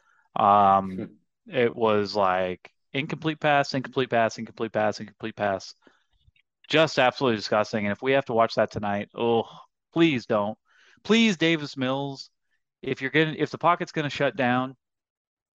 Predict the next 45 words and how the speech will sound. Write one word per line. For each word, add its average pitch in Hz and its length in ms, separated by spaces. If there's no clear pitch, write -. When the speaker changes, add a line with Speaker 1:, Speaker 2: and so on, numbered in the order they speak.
Speaker 1:
get 156 180
rid 131 140
of 127 100
it. 135 180
Don't 156 160
get 160 140
sacked 127 500
on 120 480
second 127 380
and 117 200
two 123 320
for 120 200
eight 123 180
yards 127 520
s-, - 220
because 120 260
you're 120 80
gonna 123 140
end 123 120
up 117 120
with 117 100
third 113 200
and 110 80
ten 113 280
and 98 200
we're 98 120
gonna 95 180
punt. 104 300
Like, 127 160
get 196 140
rid 147 100
of 120 60
the 107 60
ball. 98 360
Throw 196 300
into 156 140
situ-, 139 340
throw 240 180
picks. - 540
I 151 60
don't 190 120
give 127 100
a - 20
fuck. - 440
Like, 131 160